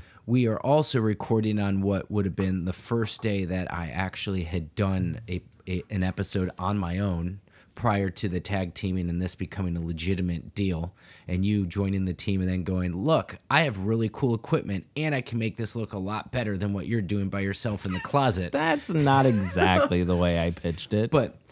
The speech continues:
Speaker 1: I'm also excited because this is all about not just parenting, but adulting.
Speaker 2: Mm-hmm.
Speaker 1: Heather and I are going through this huge ordeal of refinancing our home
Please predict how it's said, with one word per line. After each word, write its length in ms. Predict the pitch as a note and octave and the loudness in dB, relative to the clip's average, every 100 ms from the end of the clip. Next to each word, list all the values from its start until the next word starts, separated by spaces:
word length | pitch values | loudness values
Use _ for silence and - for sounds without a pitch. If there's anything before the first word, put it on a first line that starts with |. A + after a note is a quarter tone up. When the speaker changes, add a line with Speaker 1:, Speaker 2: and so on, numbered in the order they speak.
| - - - | -20 -8 2
Speaker 1:
I'm 180 | C3+ C3+ | 4 4
also 480 | D#3 G3 - E3+ | 2 2 2 4
excited 400 | B2+ - B2+ A#2 A2+ | 2 2 2 2 0
because 280 | A2+ A2+ | 0 -2
this 200 | A#2 A#2 | -2 -2
is 300 | A#2+ A2 G2+ - | -2 -2 -4 -4
all 180 | A2 A2+ | -2 0
about 320 | G#2 G#2+ G2+ | 0 0 0
not 200 | G2 A2 | -2 -4
just 240 | A2 G#2 - | -4 -6 -4
parenting, 480 | G#2 F#2+ F2 F2+ | -4 -4 -4 -4
but 120 | E2+ E2+ | -4 -4
adulting. 600 | D#2+ E2+ D#2+ - - C#2+ - | -4 -6 -6 -12 -14 -10 -2
Speaker 2:
Mm-hmm. 360 | F#2 F2 G#2 | 0 2 2
Speaker 1:
Heather 300 | C3+ C#3+ D3+ | 2 2 2
and 100 | C#3 | 0
I 100 | B2 | 0
are 100 | G#2 G2 | 0 0
going 260 | G#2 G2+ | -2 -2
through 140 | - F2+ | -4 -4
this 160 | F2 | -4
huge 360 | - C3 A#2+ A2+ | -2 -2 -2 -2
ordeal 640 | G#2+ E2+ F#2+ F#2 F#2 F2+ - | -4 -4 -4 -2 -2 -4 -8
of 720 | F#2+ F2 E2+ E2 E2 E2 - - - - F#2 | -6 -4 -4 -4 -6 -10 -16 -18 -20 -18 -8
refinancing 1000 | G2 G#2+ G2 G2+ - F#2+ F2+ F2 - F2 | -2 -2 -2 -8 -6 -4 -4 -6 -6 -8
our 80 | E2 | -8
home 340 | D#2+ D#2+ - | -8 -10 -10